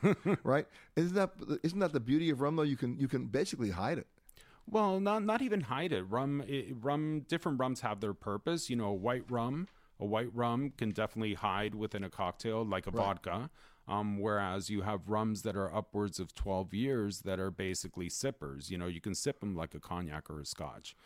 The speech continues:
Speaker 2: You know, rum is the only thing that can go all the way from white to black.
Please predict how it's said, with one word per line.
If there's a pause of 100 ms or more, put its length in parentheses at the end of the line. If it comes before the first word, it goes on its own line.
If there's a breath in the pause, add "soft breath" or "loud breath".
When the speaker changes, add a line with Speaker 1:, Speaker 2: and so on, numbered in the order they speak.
(240 soft breath)
Speaker 2:
You
know,
rum
is
the
only
thing
that
can
go
all
the
way
from
white (380)
to
black.